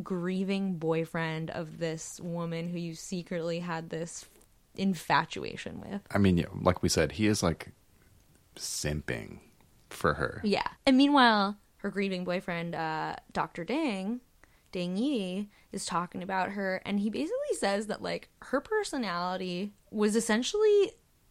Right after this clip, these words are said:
Speaker 1: had the warmth of fluorescent lighting. <laughs>
Speaker 2: Oh.
Speaker 1: He was like,
Speaker 2: Wow.
Speaker 1: she had a light so bright, but, like, so cold.
Speaker 2: Oh.
Speaker 1: Yeah, I was like, "Oh my God,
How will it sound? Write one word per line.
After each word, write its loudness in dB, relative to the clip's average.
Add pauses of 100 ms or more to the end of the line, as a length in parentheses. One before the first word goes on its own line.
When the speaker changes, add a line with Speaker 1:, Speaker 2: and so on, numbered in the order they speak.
(140)
Speaker 1:
had 2
the 6
warmth 0
of 0
fluorescent -4
lighting. -8
<laughs> -4 (560)
Speaker 2:
Oh. 2 (140)
Speaker 1:
He 8
was -2
like, 2 (240)
Speaker 2:
Wow. 6
Speaker 1:
she 2
had 4
a 6
light 4
so 2
bright, 0
but, -8
like, -8 (360)
so 0
cold. -8 (120)
Speaker 2:
Oh. -2 (420)
Speaker 1:
Yeah, 4
I 0
was 2
like, 0 (100)
"Oh 2
my 2
God, 0